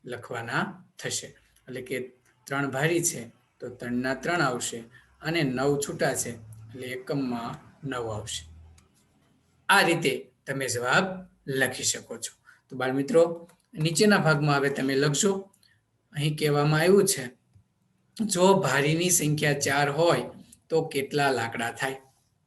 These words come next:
ચાર હોય તો કેટલા હોય? આવડી ગયું ને ભાઈ મિત્રો? તો એની જવાબ તમે આ ખાલી જગ્યામાં લખશો. એક ભારી એટલે દસ.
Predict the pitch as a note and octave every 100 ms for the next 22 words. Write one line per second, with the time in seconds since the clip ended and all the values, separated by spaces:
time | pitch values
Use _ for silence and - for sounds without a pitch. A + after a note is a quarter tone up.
0 | _ _ _ A3+ G3 C3+ C3+ D#3+ G3+ G3
1 | F#3+ E3+ E3+ - - _ _ - B2+ F#3
2 | C4 C#4 F3+ C#3+ B2+ - - _ _ -
3 | C3+ C3+ A#2+ C#3+ D3+ D3 C3 A#2 A#2 -
4 | - A#2+ C3 B2 A2+ A2+ A#2 B2 F#3 G3+
5 | - - C3 A#2 G#2+ A#2 - _ _ _
6 | A3+ G#3+ D3 C3+ A#2+ C3+ D3 D#3 F3+ -